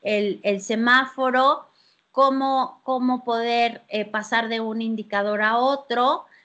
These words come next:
con los botones, el, el botón de finalizar proceso, y a partir de eso puedes, em,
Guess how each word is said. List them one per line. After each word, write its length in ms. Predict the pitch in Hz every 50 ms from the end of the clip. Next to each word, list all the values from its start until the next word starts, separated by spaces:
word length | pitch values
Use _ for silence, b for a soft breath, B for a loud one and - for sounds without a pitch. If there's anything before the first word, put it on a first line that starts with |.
| b b _
con 180 | - 220 214 214
los 220 | 214 208 202 196
botones, 920 | 208 220 214 220 - - 269 277 285 285 277 277 285 302 320 311 - - - -
el, 280 | 214 214 208 208 202 _ _ -
el 200 | - 214 208 214
botón 400 | 190 208 214 214 - 233 226 226
de 100 | 226 233
finalizar 680 | 233 - 214 208 202 190 196 190 190 - 226 226 226 -
proceso, 720 | 254 262 262 - - 294 294 285 - - 285 294 370 370 B B B B B B B
y 340 | 254 269 277 285 277 - -
a 120 | - -
partir 380 | - 240 226 226 247 247 240 240
de 180 | 240 240 240
eso 240 | 233 226 254 240 247
puedes, 540 | - 233 226 226 220 233 233 233 226 - - -
em, 500 | 202 202 196 190 190 190 190 190 190